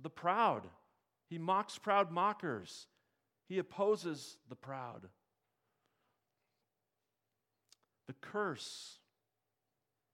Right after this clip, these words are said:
is on the house of the wicked. Think about that.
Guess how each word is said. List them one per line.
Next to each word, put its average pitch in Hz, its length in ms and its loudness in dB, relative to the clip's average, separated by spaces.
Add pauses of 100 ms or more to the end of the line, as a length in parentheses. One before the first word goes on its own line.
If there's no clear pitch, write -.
is 101 100 -14
on 113 160 -10
the 104 60 -10
house - 680 -14 (840)
of 104 100 -14
the 104 60 -12
wicked. 98 400 -14 (2500)
Think 175 160 -10
about 120 320 -8
that. - 260 -16